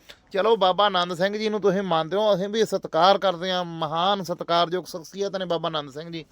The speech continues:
ਬਾਬਾ ਆਨੰਦ ਸਿੰਘ ਜੀ ਨੇ ਕਦੋਂ ਕਿਹਾ ਵੀ ਵਿਆਹ ਨਾ ਕਰਾਓ, ਵਿਹੰਗਮ ਰਹੋ? ਇਹ ਗੱਲ ਦਾ ਉੱਤਰ ਇਹ ਚਿੱਟੀ ਸਿਉਂਕ ਦੱਸ ਦੇਵੇ। ਬਾਈ ਜੀ, ਵਿਆਹ ਨਾ ਕਰਾਉਣ ਕਰਕੇ ਹੀ ਇਹ ਲੋਕ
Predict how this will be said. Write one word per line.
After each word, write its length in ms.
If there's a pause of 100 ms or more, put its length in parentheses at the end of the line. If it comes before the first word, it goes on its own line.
(360)
ਬਾਬਾ 280
ਆਨੰਦ 360
ਸਿੰਘ 180
ਜੀ 120
ਨੇ 160
ਕਦੋਂ 240
ਕਿਹਾ 260
ਵੀ 120
ਵਿਆਹ 300
ਨਾ 140
ਕਰਾਓ, 320
ਵਿਹੰਗਮ 420
ਰਹੋ? 260 (580)
ਇਹ 120
ਗੱਲ 220
ਦਾ 100
ਉੱਤਰ 360
ਇਹ 80
ਚਿੱਟੀ 360
ਸਿਉਂਕ 280
ਦੱਸ 240
ਦੇਵੇ। 300 (460)
ਬਾਈ 180
ਜੀ, 140
ਵਿਆਹ 320
ਨਾ 320
ਕਰਾਉਣ 340
ਕਰਕੇ 360
ਹੀ 200
ਇਹ 220
ਲੋਕ 640